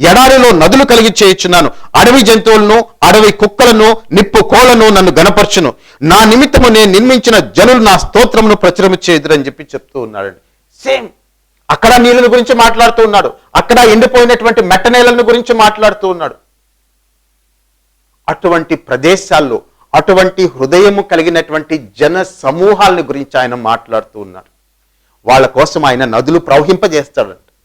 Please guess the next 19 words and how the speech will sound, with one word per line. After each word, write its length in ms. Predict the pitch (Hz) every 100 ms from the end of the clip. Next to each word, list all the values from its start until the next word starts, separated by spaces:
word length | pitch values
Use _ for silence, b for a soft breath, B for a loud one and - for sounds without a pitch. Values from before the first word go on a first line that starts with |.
| _ b b b 131
ఆయన 220 | 151 165
వాళ్ళ 260 | 156 151
కోసం 560 | 156 151 180 - 185 147
నీటి 260 | 160 202 180
మడుగుల్ని 460 | 131 180 214 233
సృష్టిస్తాడు. 600 | 226 160 - - - 120 - _ _ _ _ _ _ _ _ _ _ _ _ _ _ _ 139
అక్కడ 400 | - 143 110 117 _ _ _ 110
ఎవరు 280 | 127 165 208
దప్పిక 380 | - - 202 190
తీర్చుకుంటారో 640 | - 160 _ 147 143 131
తెలుసా 320 | - 120 -
అండి? 180 | 120 113 _ _ _ _ _ _ _ _ _ _ _ _ _ -
ఆయన 140 | 135
రాశాడు. 380 | 101 120 - 101 _ _ _ _ _
ఎవరంటే, 640 | 117 151 151 180 247 185 - - _ -
అడవి 360 | 147 254 285 285
జంతువులు, 600 | 247 240 233 190 131 95 _ _ _ -
క్రూర 280 | 226 294 285
జంతువులు, 600 | 277 233 208 190 123